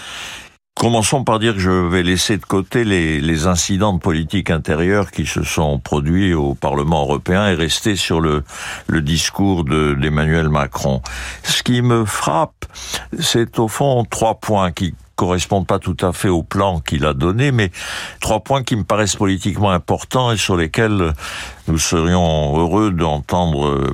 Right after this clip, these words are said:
Pascal Lamy. Le premier, c'est qu'il a dit, il a constaté, au fond, qu'il y avait aujourd'hui une, un problème de précarité de l'état de droit. Il a dit : « La fragilité démocratique est à nos portes. » C'est vrai,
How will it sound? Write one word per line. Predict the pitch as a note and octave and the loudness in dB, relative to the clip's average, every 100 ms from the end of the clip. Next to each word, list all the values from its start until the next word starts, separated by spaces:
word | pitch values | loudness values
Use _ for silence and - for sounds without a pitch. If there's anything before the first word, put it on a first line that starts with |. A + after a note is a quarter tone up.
| - | -4
Pascal | D#2 C#2+ - D#2+ C#2+ | -4 -4 0 0 2
Lamy. | C#2+ C2 C2 | 0 0 0
Le | E2+ | 0
premier, | F#2 C3 A#2+ E3 | 0 0 2 2
c'est | D3+ A#2+ | 0 -2
qu'il | - A#2 G2 | -2 0 2
a | G2 | 0
dit, | F#2+ C3 D#3+ C3+ - - - - - | 2 2 2 0 -6 -16 -16 -16 -6
il | - F2 | -2 0
a | F2+ | 2
constaté, | B2+ A2+ - G2 F#2+ C#3+ D#3 D3 - - - - - | 2 2 2 0 0 0 2 0 -4 -14 -20 -20 -8
au | - G2+ F2+ | -2 0 0
fond, | - C3+ | 0 0
qu'il | - A#2+ G2 | 2 0 2
y | G#2+ | 2
avait | G#2+ A2+ | 2 2
aujourd'hui | G2+ F#2+ G2 G2 D3+ C#3 | 2 2 2 2 2 2
une, | A#2 F#2+ F#2+ - | 2 2 2 2
un | F#2 | 0
problème | - G3+ F3+ C3 A#2+ | 0 0 2 2 0
de | G2+ | 0
précarité | F#2+ - B2+ - A2 G#2+ G2 C#3 C3+ | 0 0 -2 2 0 0 -2 0 0
de | F#2+ | 2
l'état | G2 - F#2 | 0 2 0
de | D2+ D2+ | 0 0
droit. | C#2+ D2 C2+ D2 - | 0 2 0 -2 -2
Il | F#2+ | 0
a | G2+ | 0
dit : « | A2 C#3 | 0 0
La | A2 | 0
fragilité | - A#2 A#2+ A2+ B2 A2 G2+ C3+ A#2+ | -2 -2 0 2 2 0 0 0 0
démocratique | G#2+ G#2 - F#2+ - C#3+ G#2+ | 0 0 0 -2 -2 -2 -2
est | - | -2
à | G2 | 0
nos | F2+ | 0
portes. » | E2 - E2 - | -2 -2 -2 -2
C'est | F2+ | -2
vrai, | F#2 D3+ A#2 | 0 0 0